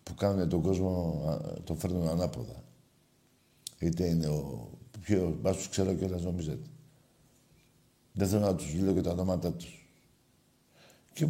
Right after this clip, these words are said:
όχι τίποτα άλλο. Μην ανοίξει και η όρεξη του διπλανού τρελού που έχουμε εδώ στη χώρα μας.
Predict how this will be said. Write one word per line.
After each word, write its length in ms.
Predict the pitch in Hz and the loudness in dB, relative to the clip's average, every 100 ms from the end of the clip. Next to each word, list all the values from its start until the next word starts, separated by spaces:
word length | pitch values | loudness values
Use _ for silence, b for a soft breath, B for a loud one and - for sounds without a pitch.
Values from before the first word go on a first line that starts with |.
| 160 | 2
όχι 220 | 170 156 | 0 0
τίποτα 360 | - 117 101 87 | 0 2 4 4
άλλο. 120 | 90 | 6
Μην 140 | 113 | 6
ανοίξει 360 | 120 123 120 110 | 6 4 2 2
και 120 | 120 | 6
η 60 | 123 | 8
όρεξη 420 | 131 123 - - | 8 4 0 -6
του 180 | - 113 | -2 4
διπλανού 480 | 117 113 120 135 | 4 6 4 4
τρελού 360 | 123 95 85 78 | 4 6 6 4
που 120 | 78 | 4
έχουμε 280 | 76 78 82 | 2 2 0
εδώ 180 | 87 95 | 2 2
στη 140 | - | -2
χώρα 300 | - 92 78 | 0 2 2
μας. 320 | 64 65 - | 0 -8 -14